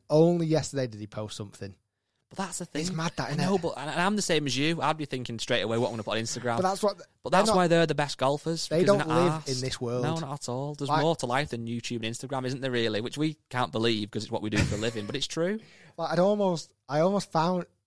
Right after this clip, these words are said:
Speaker 1: I almost find it fascinating, like, a lot of these lads, and they, they might switch the tactics as they turn pro and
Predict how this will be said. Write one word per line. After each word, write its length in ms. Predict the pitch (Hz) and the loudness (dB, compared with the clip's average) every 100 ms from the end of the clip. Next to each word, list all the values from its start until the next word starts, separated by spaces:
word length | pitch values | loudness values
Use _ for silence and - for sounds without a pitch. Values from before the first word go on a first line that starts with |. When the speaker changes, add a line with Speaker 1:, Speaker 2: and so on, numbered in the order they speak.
| _ 139 | _ -4
Speaker 1:
I 60 | |
almost 220 | 165 190 | -4 0
find 240 | 175 165 160 | 0 0 -2
it 80 | - | -2
fascinating, 480 | 156 - 151 123 | -4 -2 -2 -4
like, 160 | 120 113 | -6 -6
a 60 | 117 | -2
lot 160 | 143 | -2
of 40 | 151 | -2
these 160 | 139 | -4
lads, 440 | 127 123 117 - - | 0 -2 -2 -10 -6
and 160 | 139 160 | -4 -4
they, 60 | 175 160 | -4 -4
they 80 | 180 | -2
might 260 | 196 202 | 0 -2
switch 400 | - - 147 - | -6 -2 -2 -2
the 60 | 131 | -8
tactics 580 | - 127 - - 120 - | -10 -12 -12 -12 -10 -12
as 80 | 110 | -12
they 100 | 110 | -10
turn 280 | - 123 | -8 -8
pro 480 | 117 - 117 120 120 | -10 -12 -6 -4 -4
and 140 | 113 | -8